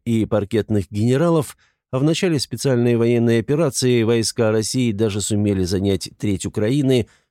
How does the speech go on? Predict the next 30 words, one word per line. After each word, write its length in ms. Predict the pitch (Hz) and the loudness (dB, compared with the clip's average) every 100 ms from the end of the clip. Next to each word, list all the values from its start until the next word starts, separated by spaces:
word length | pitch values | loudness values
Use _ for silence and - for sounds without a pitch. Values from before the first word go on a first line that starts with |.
| _ | _
прежде 400 | 143 156 107 120 | -2 -2 -2 -4
чем 260 | - 120 | -2 -2
другой 400 | 110 120 113 113 - | 0 -2 0 0 0
искусственный 640 | 104 - 107 - 101 104 | -4 -4 -6 -2 0 0
интеллект, 580 | - 104 113 104 98 - _ _ _ | 0 -2 0 -2 -2 -6 _ _ _
украинский 680 | 110 113 107 101 85 - 92 | -4 0 0 0 -2 -2 0
Майдан, 520 | 92 90 95 92 87 _ _ _ | 0 0 0 -2 -4 _ _ _
на 100 | 104 | -10
самом 300 | 95 98 85 | -4 -2 0
деле 240 | 87 98 80 | 0 0 0
разработанный 640 | 80 85 87 85 80 87 | -2 -4 -4 -2 -2 -2
британцами 580 | 80 87 90 78 - 85 | -2 -2 -2 -2 -2 -4
и 140 | - | -4
американцами, 800 | 87 85 85 95 87 - 92 92 - _ _ _ _ | -4 -4 -4 -2 -2 0 0 0 -4 _ _ _ _
не 160 | 127 139 | -4 -2
предпринял 540 | 139 127 160 165 143 | -4 -4 0 2 2
ответных 580 | 123 117 123 - 107 - | 0 -2 -2 0 -2 -2
мер. 240 | 71 - _ _ _ _ _ _ - | -6 -8 _ _ _ _ _ _ -2
В 160 | 110 | 0
С 160 | 117 131 | 0 2
У 200 | 139 117 | 2 2
ударили 560 | 107 101 104 98 95 | 0 0 2 2 2
ракетами 580 | 101 98 98 101 95 101 | 2 0 -2 -2 0 0
натовского 640 | 98 104 98 85 - 101 | 2 0 -2 -4 -2 0
производства 840 | 98 110 104 104 123 120 - 120 113 | 0 0 -2 -2 -2 -4 -2 0 2
по 160 | 117 113 | 0 0
российской 500 | 110 120 110 120 104 | 0 -2 -2 -2 -2
территории 520 | 117 113 151 135 123 | 0 0 0 2 2
вглубь 400 | 113 113 127 117 | 0 0 -2 -2
страны, 560 | - 135 143 127 90 | -4 -2 2 2 2